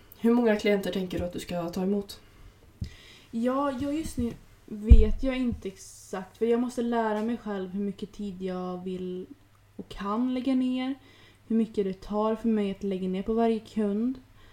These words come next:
Speaker 2: Ehm, så just nu är det lite sån här prövotid och känner efter lite. Jag tror att jag har sex kunder nu.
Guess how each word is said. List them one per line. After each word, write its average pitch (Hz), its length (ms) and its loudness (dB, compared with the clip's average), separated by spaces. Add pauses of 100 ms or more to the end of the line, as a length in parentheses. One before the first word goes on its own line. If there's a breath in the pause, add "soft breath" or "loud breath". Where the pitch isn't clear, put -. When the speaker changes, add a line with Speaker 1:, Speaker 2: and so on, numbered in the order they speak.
(560 soft breath)
Speaker 2:
Ehm, 190 680 -4 (640)
så 247 60 -2
just 254 280 0
nu 240 160 2
är 226 40 4
det 220 60 2
lite 202 140 -2
sån 196 140 -4
här 185 100 -6
prövotid 196 600 -4
och 196 60 0
känner 202 280 -2
efter 208 300 -6
lite. 208 480 -6 (540 soft breath)
Jag 220 140 -2
tror 226 300 4
att 226 120 -2
jag 208 100 -2
har 196 180 -4
sex - 440 -10
kunder 233 300 -2
nu. 262 220 -4